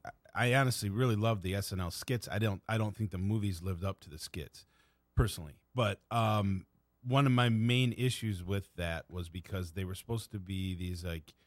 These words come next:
hip guys, and they were listening to, you know, the, they, they were, like, obsessed with, like, Aerosmith, who was, like, an old band at the time.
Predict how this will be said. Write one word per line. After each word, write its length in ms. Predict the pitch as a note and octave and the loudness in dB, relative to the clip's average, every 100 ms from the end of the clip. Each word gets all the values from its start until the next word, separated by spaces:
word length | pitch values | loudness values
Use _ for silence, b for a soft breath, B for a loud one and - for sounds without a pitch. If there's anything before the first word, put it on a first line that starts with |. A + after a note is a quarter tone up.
| _ _ _ | _ _ _
hip 260 | B2 A#2 - _ _ _ - | -2 -2 -4 _ _ _ -4
guys, 840 | A#2 B2+ B2 E2+ D#2+ F#2 F#2 - _ _ _ _ - | 2 4 4 0 -2 -6 -8 -12 _ _ _ _ -4
and 200 | A2 G#2 | -2 0
they 100 | G#2 | 0
were 160 | G2 G#2 | -2 -2
listening 580 | A2 - G2+ G2 F#2+ F2+ | -2 -4 -4 -4 -4 -8
to, 840 | - G#2 F#2+ F#2+ F#2+ F#2 F2+ F2+ - | -8 -4 -4 -4 -4 -4 -6 -8 -10
you 100 | G2+ | -10
know, 200 | F2+ F2+ | -8 -8
the, 240 | F2 F#2 D#2 | -8 -10 -10
they, 220 | F#2 F#2 | -10 -10
they 140 | F2 F#2 | -10 -10
were, 160 | F#2 | -10
like, 240 | F#2 F2 D#2+ | -8 -10 -10
obsessed 540 | F2 - G2+ G2 - | -14 -12 -6 -6 -8
with, 160 | F2 D#2+ | -14 -12
like, 180 | E2 - | -12 -8
Aerosmith, 580 | A2+ A#2+ F#2 D2 E2 - | -4 -4 -6 -10 -12 -8
who 120 | G2 | -8
was, 320 | E2 F2 E2+ | -6 -10 -10
like, 200 | E2+ D#2+ - _ _ - | -12 -12 -14 _ _ -18
an 140 | E2+ - | -16 -10
old 380 | G2 G2 F#2 E2+ E2 _ _ - | -6 -6 -6 -10 -18 _ _ -8
band 320 | G#2 D#3 A2+ | -4 -4 -6
at 60 | - | -10
the 160 | _ - | _ -20
time. 320 | C#2+ E2+ | -18 -16